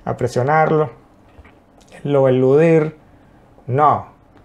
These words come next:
Solamente tiene algo de juego de pies. ¿Ok? Pero no es que va a eludir a algunos rivales y luego puede hacer un pase. ¿Ok? Y se le hacen goles al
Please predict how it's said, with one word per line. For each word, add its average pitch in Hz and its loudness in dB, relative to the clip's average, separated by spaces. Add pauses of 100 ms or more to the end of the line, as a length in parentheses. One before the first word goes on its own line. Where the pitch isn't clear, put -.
(480)
Solamente 139 -4
tiene 143 -2
algo 147 2
de - -20
juego 139 -2
de 123 0
pies. 127 -2 (580)
¿Ok? 113 -8 (120)
Pero 120 -4
no 120 -6
es 127 -10
que 139 -4
va 135 0
a 131 0
eludir 131 0
a 123 -6
algunos 123 -6
rivales 147 0 (640)
y 135 -10
luego 123 0
puede 127 0
hacer 127 -4
un 127 -6
pase. 123 -4 (2500)
¿Ok? - -10 (300)
Y 202 4
se 147 -4
le 127 0
hacen 151 -2
goles 175 0 (1500)
al 160 0